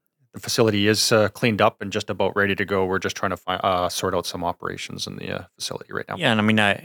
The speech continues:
Speaker 2: if people are interested in, in, in adopting, uh, you know, Fluffy or whatever, um, I mean, uh, can they come to the animal shelter and, uh, and, and, and adopt an animal?
Speaker 1: Well, the city of
Speaker 2: Some of
Speaker 1: Cold
Speaker 2: those
Speaker 1: Lake
Speaker 2: animals
Speaker 1: has
Speaker 2: stay a
Speaker 1: tried
Speaker 2: long
Speaker 1: to,
Speaker 2: time.
Speaker 1: yeah, tried to avoid that.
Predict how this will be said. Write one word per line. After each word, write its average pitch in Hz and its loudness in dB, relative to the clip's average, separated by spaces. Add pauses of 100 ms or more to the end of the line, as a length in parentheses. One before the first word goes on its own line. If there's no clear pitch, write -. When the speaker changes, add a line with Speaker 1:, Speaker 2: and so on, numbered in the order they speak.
(100)
Speaker 2:
if - -10
people - -4
are 101 6
interested 104 2
in, 95 0
in, 90 -6 (140)
in 92 -4
adopting, 92 0
uh, 85 -2 (140)
you 95 -8
know, 87 -6
Fluffy 95 0
or 90 4
whatever, 90 2
um, 90 0
I 95 -6
mean, 92 -2
uh, 90 2 (500)
can 120 2
they 120 2
come 123 -2
to - -8
the 107 2
animal 113 4
shelter 113 0
and, 104 2
uh, 101 4
and, 98 -4
and, 92 -8
and 95 -4
adopt 98 0
an 98 -4
animal? 117 -2 (180)
Speaker 1:
Well, 185 2 (300)
the 180 2
city 240 2
of 202 0
Speaker 2:
Some 143 -2
of 156 2
Speaker 1:
Cold 123 6
Speaker 2:
those 135 4
Speaker 1:
Lake 104 2
Speaker 2:
animals 123 2
Speaker 1:
has - -6
Speaker 2:
stay - 0
a 120 6
Speaker 1:
tried 117 4
Speaker 2:
long 101 -2
Speaker 1:
to, 120 -4
Speaker 2:
time. 110 0
Speaker 1:
yeah, 113 6
tried 123 4
to 123 2
avoid 101 2
that. 147 4